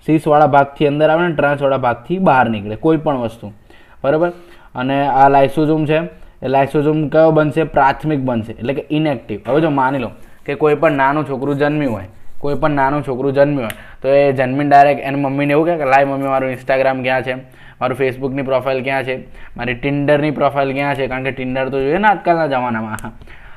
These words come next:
તો એવું નહીં હોતું. મતલબ એ જન્મે ત્યારે થોડી કંઈ એક્ટિવ હોય છે Instagram-માં. ઓલું લીલા, લીલા કલરનું ટપકું આવે ખબર Instagram-માં? એ જન્મે એવું તરત, તરત થોડી આવી જશે નાના છોકરાના હાથમાં? ના.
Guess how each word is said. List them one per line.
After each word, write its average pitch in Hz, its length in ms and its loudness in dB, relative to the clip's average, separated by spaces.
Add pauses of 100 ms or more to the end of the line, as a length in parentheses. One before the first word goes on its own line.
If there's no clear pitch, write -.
(160)
તો 196 180 4
એવું 208 300 4
નહીં 202 180 4
હોતું. 110 300 2
મતલબ 156 280 2
એ 165 260 4
જન્મે 143 360 0
ત્યારે 160 260 2
થોડી 160 240 0
કંઈ 226 120 4
એક્ટિવ 180 380 2
હોય 175 180 6
છે 175 80 0
Instagram-માં. 170 680 0 (240)
ઓલું 135 140 -2
લીલા, 143 220 0
લીલા 143 340 6
કલરનું 147 400 0
ટપકું 139 400 4
આવે 143 140 8
ખબર 185 220 4
Instagram-માં? 180 640 2 (360)
એ 135 60 -6
જન્મે 135 340 2
એવું 160 140 2
તરત, 160 360 0
તરત 160 260 4
થોડી 170 240 4
આવી 208 120 8
જશે 196 220 0
નાના 180 260 0
છોકરાના 165 340 -2
હાથમાં? 151 240 -6
ના. 107 300 -6